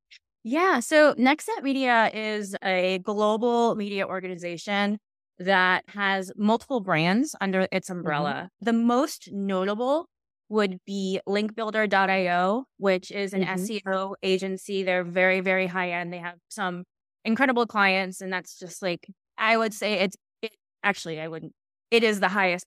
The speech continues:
Speaker 1: quality link building company in the world. We also own Authority Builders and The Hoff, which
Speaker 2: Mm-hmm.
Speaker 1: are also link building companies and S E O companies.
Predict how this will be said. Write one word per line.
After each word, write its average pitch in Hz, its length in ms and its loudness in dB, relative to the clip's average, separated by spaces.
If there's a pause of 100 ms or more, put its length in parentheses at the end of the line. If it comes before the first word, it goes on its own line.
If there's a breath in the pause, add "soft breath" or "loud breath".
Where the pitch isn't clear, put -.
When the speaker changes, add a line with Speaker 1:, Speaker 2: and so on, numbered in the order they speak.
(100)
Speaker 1:
quality 160 580 -8 (100)
link 180 300 -2
building 165 580 0
company 165 440 -8
in 156 80 -8
the 147 100 -10
world. 147 340 -10 (720)
We 233 140 2
also 220 420 6
own 202 320 4
Authority 190 480 -2
Builders 185 640 0
and 175 400 -4
The 185 120 -6
Hoff, 175 680 -2
which 185 480 0
Speaker 2:
Mm-hmm. 165 100 -8
Speaker 1:
are 180 260 0
also 175 580 -6
link 175 260 -4
building 185 300 2
companies 180 580 -4
and 175 100 -4
S 170 220 -6
E 170 80 -6
O 170 60 -6
companies. 185 600 -2